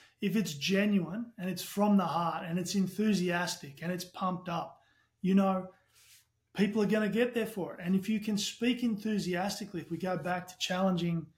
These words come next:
the, the environment around working with people who are a little bit difficult, like other profession stuff,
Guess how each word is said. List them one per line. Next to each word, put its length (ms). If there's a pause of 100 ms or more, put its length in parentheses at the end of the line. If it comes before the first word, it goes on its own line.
(380)
the, 520
the 120
environment 540
around 420
working 320
with 140
people 260
who 80
are 60
a 40
little 160
bit 140
difficult, 480
like 220 (340)
other 180
profession 460
stuff, 300